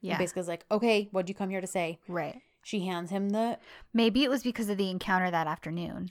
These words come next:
Speaker 2: Oh, yeah,
Speaker 1: Because
Speaker 2: true.
Speaker 1: she had told him.
Speaker 2: "Fine, if you don't wanna listen to me, then I'm
Speaker 1: Yeah.
Speaker 2: not answering your question."
Speaker 1: Yeah.
Speaker 2: So she pulls out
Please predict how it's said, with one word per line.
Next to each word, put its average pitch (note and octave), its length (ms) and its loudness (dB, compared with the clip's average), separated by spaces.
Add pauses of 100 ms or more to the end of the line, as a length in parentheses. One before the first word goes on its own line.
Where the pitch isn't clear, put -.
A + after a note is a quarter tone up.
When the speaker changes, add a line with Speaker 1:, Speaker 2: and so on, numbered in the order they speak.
Speaker 2:
Oh, B3+ 80 2
yeah, D#4 160 4
Speaker 1:
Because G3+ 320 2
Speaker 2:
true. A3 60 0
Speaker 1:
she G3 300 -4
had F#3 180 -4
told F3+ 240 -4
him. D#3+ 320 -4 (260)
Speaker 2:
"Fine, G#3+ 220 2
if F#3 80 -4
you G3 80 0
don't F3 120 -2
wanna F3+ 160 -4
listen F3 260 -8
to F3 60 -10
me, F3 120 -10
then E3+ 120 -6
I'm E3+ 80 -6
Speaker 1:
Yeah. G3 140 2
Speaker 2:
not E3 80 0
answering F3 260 -8
your E3+ 80 -12
question." E3+ 380 -10 (100)
Speaker 1:
Yeah. F#3+ 240 -2 (200)
Speaker 2:
So G#3+ 440 6
she G#3+ 380 -6
pulls G3+ 360 -4 (100)
out G3+ 380 2